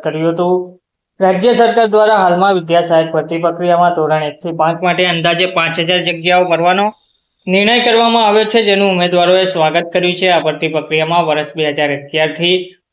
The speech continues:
બે હજાર ત્રેવીસ સુધીના તમામ ટેટ વન પાસ ઉમેદવારો ફોર્મ ભરી શકશે,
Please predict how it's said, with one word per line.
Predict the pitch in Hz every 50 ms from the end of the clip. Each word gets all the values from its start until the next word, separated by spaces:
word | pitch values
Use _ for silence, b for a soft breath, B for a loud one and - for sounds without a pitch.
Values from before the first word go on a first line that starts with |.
| _ _ _ _
બે | 180 185 196
હજાર | 202 180 196 196 190
ત્રેવીસ | 196 190 175 175 196 185 -
સુધીના | - 180 175 185 180 185 185 180
તમામ | 180 165 160 165 180 185 185
ટેટ | 180 170 175 165 160 156
વન | 160 160 156 160 156
પાસ | 160 151 156 160 160
ઉમેદવારો | 165 151 156 156 151 160 156 156 165 165 160
ફોર્મ | 160 - 151 147 143
ભરી | 143 143 143 156 156 165
શકશે, | 165 165 165 - 180 175